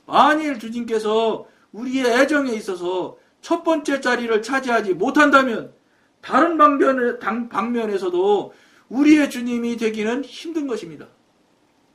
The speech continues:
하나님을 첫 번째로 놔도 첫 번째로 모시기가 쉽지 않은데, 놓지 않는데 어떻게 저 하나님이 저, 저 첫 번째가 되겠어요? 이것은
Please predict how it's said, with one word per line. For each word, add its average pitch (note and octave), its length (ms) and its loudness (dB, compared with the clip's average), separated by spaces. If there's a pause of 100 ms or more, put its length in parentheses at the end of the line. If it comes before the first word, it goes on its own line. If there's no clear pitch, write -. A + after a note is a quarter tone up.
(380)
하나님을 D#4 480 2
첫 D#4+ 160 4
번째로 D4 340 2
놔도 C#4+ 680 4
첫 - 160 -14
번째로 A3+ 320 -6
모시기가 F3+ 420 -6
쉽지 F#3+ 240 -12
않은데, D#3 280 -10
놓지 G#3+ 280 -4
않는데 F#3+ 280 -8
어떻게 E3+ 380 -6 (240)
저 D3+ 180 -8
하나님이 D#3+ 440 -6
저, C#3 120 -12 (300)
저 A#2+ 200 -10
첫 A3 160 -12
번째가 C#3+ 340 -12
되겠어요? C3+ 580 -18
이것은 C#4 560 2